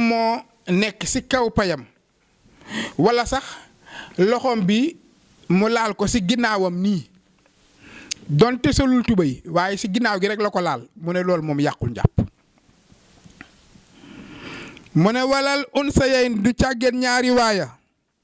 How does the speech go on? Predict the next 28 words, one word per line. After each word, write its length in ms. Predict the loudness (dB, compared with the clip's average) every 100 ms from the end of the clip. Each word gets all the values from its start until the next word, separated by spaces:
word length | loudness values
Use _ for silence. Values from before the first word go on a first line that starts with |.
| _ _ _ _ _ _ _ -20 -20 _ -20 _ _ -20 -20 -20 _ _ -20 _ _ _ _ -20 -2 2
Mu 140 | 2
ne 240 | 2 -2 -6 _ _ _ _ _ _ -20 -6 0
laal 720 | 2 4 2 2 2 0 0
ñaari 300 | -2 -2 0
waay 320 | 0 0 -2 -6
it 140 | -6
mooy 260 | -4 -2 -2
ay 140 | -4 -4
xuur. 280 | -6 -6 -8 -10 -16 _ _ _ _ _ -20 -20 -18 -2
Maanaam 360 | 0 2 -2 -4 -14 _ -20 -20 -2
ba 200 | 2 2
ñuy 160 | 2 0
wax 180 | -2 -2
mooy 380 | 0 0 -2 -8 _ -2
loxo 460 | 2 2 2 0 -2
bu 140 | 0
laal 340 | 0 -2 -4 -4
sàkkara, 480 | -6 -6 -10 -8
mais 180 | -4 -4
bu 100 | -2
fekkente 400 | -2 -2 -2 -2
ni 120 | 0
ci 120 | -2 -2
xuur 240 | 0 -2
yi 100 | -2
rek 140 | -4 -4
la 100 | -2
yem 200 | -4